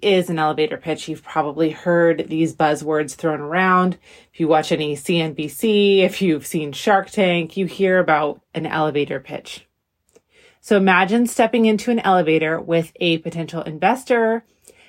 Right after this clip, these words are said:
a customer, a collaborator,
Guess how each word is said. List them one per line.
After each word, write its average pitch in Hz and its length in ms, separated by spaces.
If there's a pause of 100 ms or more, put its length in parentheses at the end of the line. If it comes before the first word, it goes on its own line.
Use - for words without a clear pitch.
a 170 120
customer, 208 840 (320)
a 175 60
collaborator, 196 1120